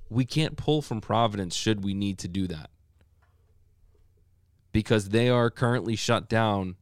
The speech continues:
with a covid outbreak. So if anybody on our roster goes down, who, where do we get players from?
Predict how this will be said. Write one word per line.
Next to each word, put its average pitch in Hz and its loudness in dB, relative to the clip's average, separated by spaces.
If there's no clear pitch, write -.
with 98 0
a 98 -4
covid 95 0
outbreak. 92 -8
So 101 4
if 101 2
anybody 151 4
on 147 2
our 135 4
roster 131 2
goes 117 2
down, 110 -2
who, 127 0
where 110 4
do 135 2
we 131 0
get 117 0
players 117 0
from? - -14